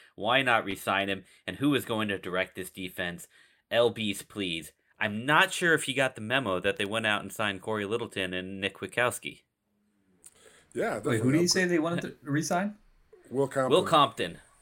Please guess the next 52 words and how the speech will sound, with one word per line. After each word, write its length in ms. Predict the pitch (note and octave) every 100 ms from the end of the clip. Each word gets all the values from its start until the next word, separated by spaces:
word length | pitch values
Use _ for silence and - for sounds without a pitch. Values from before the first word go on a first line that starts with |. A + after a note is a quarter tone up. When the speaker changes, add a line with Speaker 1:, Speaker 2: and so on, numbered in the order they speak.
| _ -
Speaker 3:
Oh. 360 | B2 A2 F#2+ _ _ _ - _ - - - _
Speaker 2:
Who 100 | F3+
I 80 | A#3+
Speaker 1:
They 40 |
Speaker 2:
thought 60 | -
Speaker 1:
want 20 |
to 60 | E3
Speaker 2:
did 40 |
a 20 |
Speaker 1:
re-sign 240 | D3 C#3 C#3+
Speaker 2:
great, 80 |
Speaker 1:
this 100 | B2
podcast. 600 | - A2 G#2+ G#2 F2 - - - - - -
Speaker 2:
he 60 |
did 100 | F3+
a 60 | D4+
good 120 | G#3+
job 280 | D#3+ A3+ A3+
last 200 | B2+ -
year. 120 | C#3
I 40 | D3
think 120 | D3
Will 160 | D3
came 200 | C#3+ C#3+ C#3
in. 120 | D#3+
Coach, 320 | D#3+ C#3 D3 C#3+
coaches 260 | E3 C#3
liked 140 | C#3+ C#3
what 60 |
he 60 | C3+
did. 240 | A#2+ C#3+
I 40 | C3
thought 100 | C3+
he 80 |
definitely 380 | B2+ C3 B2 B2+
came 240 | B2 B2+ A#2+
in 160 | B2+
and 100 | B2
was 160 | A#2 G#2
a 40 |
good, 280 | G2 A#2+ A2
uh, 160 | A2+ G#2+
locker 300 | G#2+ A2 A#2+
room 100 | A#2
guy 160 | A2+
as 140 | A#2 G#2
well 220 | A2+ A2+
as 80 | G#2+
made 140 | A2
some 120 | G#2
plays 500 | G2 A2 A2 A#2+ G#2
and 140 | G#2+